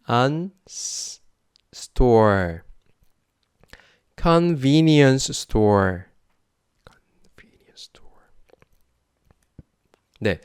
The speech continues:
잘 따라하셨습니까? 이 조금 어렵기는 하지만요. 쉬-, 알아두면 좀 실생활에 많이 유용합니다. 우리가 말하는 뭐 세븐일레븐,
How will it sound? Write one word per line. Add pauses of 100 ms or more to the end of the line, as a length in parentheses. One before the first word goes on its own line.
(220)
잘
따라하셨습니까? (1700)
이
조금
어렵기는
하지만요.
쉬-,
알아두면
좀
실생활에
많이 (300)
유용합니다.
우리가
말하는
뭐
세븐일레븐,